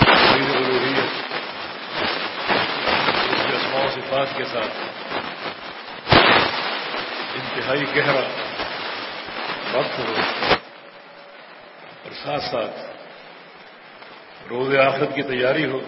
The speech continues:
اور تیسری چیز یہ ہے کہ وَلْيَأْتِ إِلَى النَّاسِ بِمَا يُحِبُّ أَن يُؤْتَى إِلَيْهِ، کہ لوگوں کے ساتھ وہ سلوک کرو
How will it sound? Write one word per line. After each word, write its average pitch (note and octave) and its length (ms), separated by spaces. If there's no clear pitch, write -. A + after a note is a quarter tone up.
اور A2+ 80
تیسری D#3 320
چیز B2+ 280
یہ C3 140
ہے A2 180
کہ - 60
وَلْيَأْتِ B2 480
إِلَى B2+ 180
النَّاسِ A#2+ 400
بِمَا C3 220
يُحِبُّ C#3+ 380
أَن C#3+ 120
يُؤْتَى D3 280
إِلَيْهِ، C#3 320
کہ C3+ 60
لوگوں E3 220
کے E3+ 120
ساتھ C3+ 360
وہ D3+ 100
سلوک D3+ 340
کرو B2+ 220